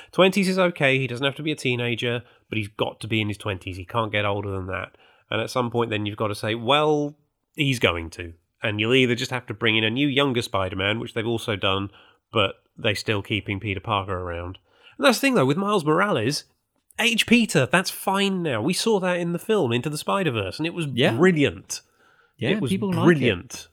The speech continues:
Speaker 1: So, I, yeah.
Speaker 2: Thing is,
Speaker 1: They sh-
Speaker 2: my, my Spider-Man, well, I, when growing up and when I read Spider-Man, I was always really kinda like, um,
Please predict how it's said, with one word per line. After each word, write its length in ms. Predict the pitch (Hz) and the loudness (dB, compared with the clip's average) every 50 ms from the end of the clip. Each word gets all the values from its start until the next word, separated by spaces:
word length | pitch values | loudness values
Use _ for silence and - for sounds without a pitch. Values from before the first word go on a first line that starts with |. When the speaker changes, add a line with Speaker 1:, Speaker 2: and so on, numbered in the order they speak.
| _ _ _ | _ _ _
Speaker 1:
So, 460 | - - - 113 104 104 107 107 107 104 - _ _ _ _ _ _ _ | 0 4 6 6 6 6 2 0 -2 -4 -8 _ _ _ _ _ _ _
I, 160 | - 107 101 90 - _ _ _ _ | -6 -6 -6 -6 -10 _ _ _ _
yeah. 240 | - 90 87 85 82 - _ _ - - - - - - - _ - - - _ _ - | -8 -4 -2 -4 -4 -4 _ _ -20 -20 -20 -20 -20 -20 -20 _ -20 -20 -20 _ _ -6
Speaker 2:
Thing 120 | - 254 | -4 -2
is, 140 | 214 170 - | -2 0 2
Speaker 1:
They 100 | - 135 | 2 2
sh- 80 | - 175 | 2 4
Speaker 2:
my, 240 | 180 208 214 196 - _ _ _ _ _ - | 2 2 2 0 -4 _ _ _ _ _ -6
my 220 | 147 143 185 208 | 0 2 2 2
Spider-Man, 680 | 202 - - 208 196 208 185 151 123 98 92 90 92 85 | 2 0 0 0 0 0 0 0 0 0 0 -2 -2 -2
well, 140 | 113 131 - | -2 0 2
I, 120 | - 123 | 2 2
when 280 | 113 98 139 156 160 156 | 2 2 2 0 0 0
growing 280 | 139 175 170 165 151 147 | 2 2 2 2 4 2
up 160 | 139 127 - | 0 0 0
and 80 | 104 | 0
when 100 | 101 104 | 0 0
I 60 | 104 104 | 0 0
read 200 | 98 98 98 - | 0 0 -2 -4
Spider-Man, 540 | - - 117 107 107 95 92 87 87 87 - - | -4 -4 -4 -4 -2 -2 -2 -4 -4 -6 -4 -2
I 80 | 107 | 0
was 160 | 110 110 107 | 0 0 0
always 240 | 139 143 147 135 113 | 0 0 0 0 -2
really 440 | 113 113 117 123 120 117 113 110 104 | -2 -2 0 2 2 2 2 0 0
kinda 300 | 101 - - 107 104 101 95 | -2 -4 -6 -4 -4 -2 -2
like, 440 | 92 92 92 92 90 87 - - - | 0 0 -2 -2 -4 -6 -8 -8 -4
um, 420 | 92 90 90 87 87 87 87 85 | -4 -2 -2 -2 -4 -6 -8 -10